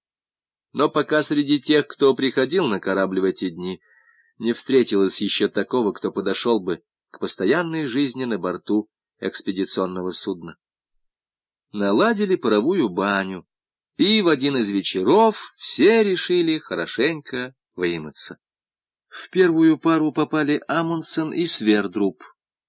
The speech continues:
которому отдали предпочтение, справедливо полагая, что он, по крайней мере, полгода не будет иметь возможности как следует помыться. «Практически народы этого края еще по-настоящему науке неизвестны», —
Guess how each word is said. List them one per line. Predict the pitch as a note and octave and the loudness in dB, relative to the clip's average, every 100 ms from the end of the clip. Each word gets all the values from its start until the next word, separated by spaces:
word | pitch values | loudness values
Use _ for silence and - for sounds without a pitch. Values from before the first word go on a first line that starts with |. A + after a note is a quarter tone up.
| _ _ | _ _
которому | - G#2+ A2+ A2 A2 G#2+ | -2 2 2 2 0 0
отдали | A#2 G#2+ G#2+ | 0 2 0
предпочтение, | A2+ G#2+ A2+ G#2 - B2 A#2+ A#2 - _ _ _ _ | 0 -2 -2 -2 0 0 0 -4 -6 _ _ _ _
справедливо | - G#2+ F#2 F2+ D3+ F#3+ | -8 -2 -2 4 4 4
полагая, | C3+ F2+ E2 G#2+ D3+ | 0 -4 0 0 0
что | - A#2 | 0 0
он, | A#2+ | 0
по | B2 B2 | -2 -2
крайней | A2+ B2 C3 | 0 0 0
мере, | A#2+ B2+ | 0 0
полгода | B2 C3 B2 G2 G#2+ G#2+ B2 | 2 2 2 2 2 4 2
не | B2+ A#2+ | 0 -2
будет | G#2+ G2+ G2 | 0 -2 -2
иметь | G#2 G2 F#2 | -2 -4 -4
возможности | F#2+ F2 F#2+ F2+ F#2 E2+ - | -4 -4 -4 -4 -6 -8 -8
как | G2+ - | -8 -8
следует | - F#2 E2 F2 E2 | -4 -2 0 -2 -4
помыться. | - F2 E2+ E2 - - _ _ _ _ _ _ _ _ _ _ _ _ G2+ | -8 -8 -8 -10 -12 -14 _ _ _ _ _ _ _ _ _ _ _ _ 0
«Практически | A2+ A2 - D3 D3 D3 - C#3 | 2 0 4 4 4 0 0 0
народы | C#3+ C#3 C#3 C#3+ C#3 | 2 4 4 4 4
этого | C#3 B2 C3+ C3 | 4 4 2 2
края | - A#2 C#3+ C#3+ C#3 | 2 2 4 4 4
еще | B2+ A#2+ - C3+ | 4 2 0 -2
по-настоящему | C3+ C3 A2+ A#2+ A2+ C3+ B2+ - B2+ B2 | 0 -2 0 2 4 4 2 -2 -2 0
науке | A#2+ C3 A#2+ A#2+ | 2 2 2 0
неизвестны», — | A#2 A2 F2 G2+ C#3+ C3 - - G2 F2+ | 2 0 2 4 4 4 0 -2 -4 -4